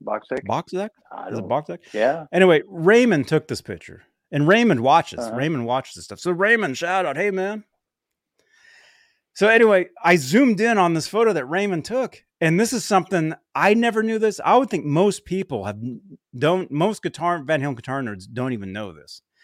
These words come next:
Speaker 2: But when Eddie was playing the Star Guitar Live
Speaker 1: Mm-hmm.
Speaker 2: here,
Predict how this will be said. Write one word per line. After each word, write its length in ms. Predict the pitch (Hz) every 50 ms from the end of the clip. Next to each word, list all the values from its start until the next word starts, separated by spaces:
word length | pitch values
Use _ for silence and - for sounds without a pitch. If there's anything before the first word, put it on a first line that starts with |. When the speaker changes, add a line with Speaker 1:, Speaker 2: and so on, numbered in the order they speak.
| _ _ _ _ _ _ _ _ _
Speaker 2:
But 200 | 127 120 120 123
when 120 | 127 135
Eddie 300 | 151 147 165 190 226 226
was 180 | 208 165 143 -
playing 580 | - - 165 170 175 180 160 120 98 90 80 - _ _ _ _ _ _ _ _ _ _
the 120 | - 127 123
Star 320 | - - - 147 147 156
Guitar 340 | 156 170 - - 147 139 135
Live 520 | 120 107 101 107 120 139 185 208 220 - _ _ _ _ _ _ _ _ _ _ _ _ _ _ _ _ _ _ _ _ _ _
Speaker 1:
Mm-hmm. 400 | - 127 123 120 113 131 143 156 -
Speaker 2:
here, 340 | - 120 135 175 208 208 -